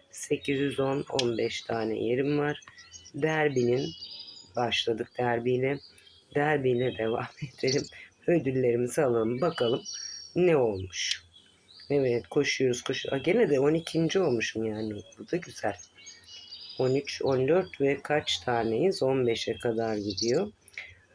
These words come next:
Ee, en iyi üç arasına gelse harika ödüller alacaksınız. Dur, kaldım mı ben bu ligde?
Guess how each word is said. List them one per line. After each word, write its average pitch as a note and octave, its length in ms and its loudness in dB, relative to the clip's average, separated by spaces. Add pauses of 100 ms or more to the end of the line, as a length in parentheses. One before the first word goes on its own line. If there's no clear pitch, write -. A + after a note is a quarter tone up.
(420)
Ee, - 60 -2
en C3+ 300 4
iyi C3+ 180 4
üç - 160 -4
arasına A#2 460 0
gelse A#2+ 380 -2
harika C3 400 0
ödüller A#2+ 380 0
alacaksınız. G2+ 640 -6
Dur, B2 200 2 (100)
kaldım B2 560 2
mı F3+ 160 4
ben E3 220 2
bu D#3+ 100 0
ligde? D3+ 520 0